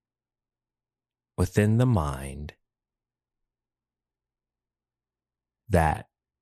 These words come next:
makes them not want to get over that fear.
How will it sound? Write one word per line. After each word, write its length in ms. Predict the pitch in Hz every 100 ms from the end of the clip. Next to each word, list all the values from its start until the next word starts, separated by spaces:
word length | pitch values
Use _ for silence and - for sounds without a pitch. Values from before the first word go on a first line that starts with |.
| _ _ _ _ _ _ _ _ _
makes 500 | 90 90 107 - - -
them 440 | - 90 76 73 82 _ _ _ _ _ _ _ _ _
not 720 | - 82 85 85 90 90 90 -
want 480 | 87 87 87 71
to 460 | - - 76 67 65 _ _ _ _ _ _ _ _ _ _ _ _ _ _ _ _ _ _ _ _ 87
get 180 | 101 92
over 240 | 87 85
that 300 | 82 80 -
fear. 280 | 76 69